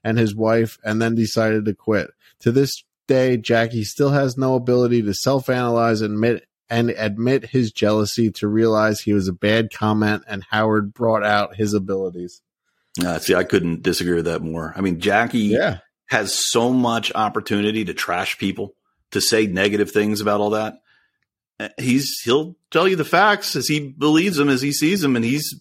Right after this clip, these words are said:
Speaker 2: the nicest guy in the world.
Speaker 1: Yeah, absolutely, one hundred percent, uh, far from the opposite. He invite, he invite, doesn't know us from Adam, invited both of us to his house to come to Joke Land.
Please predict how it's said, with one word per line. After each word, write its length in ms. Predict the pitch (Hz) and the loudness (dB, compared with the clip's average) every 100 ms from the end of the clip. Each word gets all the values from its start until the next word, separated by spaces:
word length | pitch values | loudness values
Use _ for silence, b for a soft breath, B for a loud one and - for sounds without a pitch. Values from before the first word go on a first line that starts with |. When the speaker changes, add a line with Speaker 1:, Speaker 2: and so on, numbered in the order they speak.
| - | -4
Speaker 2:
the 120 | 123 | -2
nicest 360 | 110 127 135 139 | 0 -2 -2 -2
guy 120 | 143 | 0
in 60 | 147 | 0
the 60 | 135 | 2
world. 400 | 151 185 131 _ b | 0 0 -6 _ b
Speaker 1:
Yeah, 300 | 92 120 110 - _ | -2 0 0 -6 _
absolutely, 540 | - 147 175 175 170 147 | -2 -2 2 2 4 2
one 240 | 147 156 | 2 0
hundred 320 | 151 143 139 | 0 0 0
percent, 560 | 131 123 139 135 120 - | 0 0 0 -2 -6 -10
uh, 240 | 113 123 135 - - | -4 -2 -2 -6 -4
far 240 | 143 147 | 0 2
from 220 | 131 123 120 | 0 -2 -2
the 100 | 110 | 0
opposite. 440 | 110 110 104 113 | -2 -4 -4 0
He 80 | 123 | 0
invite, 360 | 123 135 143 160 | 2 0 0 2
he 120 | 151 | 2
invite, 480 | 151 147 151 147 - | 2 0 0 -2 -2
doesn't 320 | 233 180 151 | -2 0 -2
know 220 | 151 139 | 0 2
us 180 | 123 135 | 2 0
from 220 | - 107 | -4 -2
Adam, 400 | 107 110 104 101 | 0 0 0 -6
invited 480 | 123 110 123 123 110 | -6 -2 0 0 0
both 240 | 131 143 131 | 0 0 0
of 80 | |
us 200 | 120 113 | 0 0
to 120 | - 110 | 0 0
his 140 | 90 | 0
house 320 | 104 101 98 | 0 0 -2
to 100 | - | -8
come 200 | 104 117 | -4 -2
to 80 | 107 | -2
Joke 360 | 101 107 101 101 | 0 0 0 -4
Land. 320 | 101 101 | -4 -6